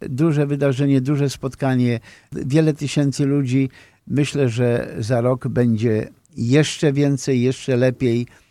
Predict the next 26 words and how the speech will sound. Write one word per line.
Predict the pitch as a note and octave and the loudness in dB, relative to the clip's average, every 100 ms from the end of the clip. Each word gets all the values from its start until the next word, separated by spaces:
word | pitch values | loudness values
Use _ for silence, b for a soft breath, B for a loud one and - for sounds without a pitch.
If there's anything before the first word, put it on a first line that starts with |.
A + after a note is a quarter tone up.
| b b _ _ | b b _ _
Pogoda | F3 F3+ G#3 F3+ | 2 4 6 6
sprzyjała, | - - F3+ E3 D#3+ | 2 0 4 4 2
to | D#3+ | 2
najważniejsze, | D3+ C#3+ C#3 C3 E3+ D#3+ D#3+ | 2 2 2 0 -2 0 -2
także, | D3 C#3+ B2+ C#3 B2+ B B - | 0 0 2 0 0 B B -4
e, | B2+ B2+ | 0 2
służby | B2+ F3+ F#3+ D3 D#3 | 2 2 2 2 2
ratunkowe, | D3 C#3 C#3+ C#3 D3 D3 | 2 2 2 2 2 0
które | C3 C#3 C3 | 0 0 0
są | C#3 | 2
bardzo | C#3 C#3 C3+ | 0 0 0
ważne | C3 C3 B2+ C#3 | 2 0 0 -2
od | A#2+ | -2
tej | - B2 | -4 -4
strony | - C#3 C3+ | -2 0 2
logistycznej, | C3 C3 A#2+ E3 D#3 - D3+ C#3 B B B - | 2 0 -2 -4 -6 -2 -2 -2 B B B -2
e, | C3 C3 | 0 2
również | C3+ C#3 C#3 C3 - - | 2 2 2 2 -2 -4
miały | C3+ C#3 C3+ B2 | 0 2 0 -2
troszeczkę | B2 A#2 C3 - C3 | -4 -4 -4 -4 -2
ułatwione | A#2+ A#2+ - B2 | 0 0 -2 -2
zadanie, | A2+ A#2 A#2 A#2+ A2+ | -2 -2 -2 -2 -2
bo | A2+ | -2
było | B2+ C#3+ | 0 -2
troszeczkę | C#3+ B2 C3+ - C3 | -4 -6 -6 -6 -6
chłodniej, | - A#2+ A#2+ A#2+ | -4 -2 -2 -2